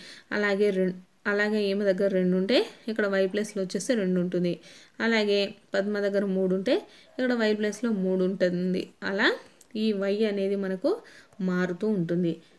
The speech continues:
కాబట్టి ఈ చరరాశి వైను ఉపయోగించి మనము హర్షిని వద్ద ఉన్న బిస్కెట్లు వచ్చేసి మనకు వై ప్లస్ ఫైవ్ అన్నమాట. మనకు ఎక్కువ,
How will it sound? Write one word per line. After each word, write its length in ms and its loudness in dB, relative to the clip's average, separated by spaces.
కాబట్టి 460 0
ఈ 100 0
చరరాశి 600 -2
వైను 380 0
ఉపయోగించి 540 -2
మనము 300 0
హర్షిని 380 0
వద్ద 260 0
ఉన్న 240 0
బిస్కెట్లు 480 -2
వచ్చేసి 300 -6
మనకు 340 0
వై 320 -2
ప్లస్ 360 -2
ఫైవ్ 300 -2
అన్నమాట. 360 -2
మనకు 360 -4
ఎక్కువ, 460 -2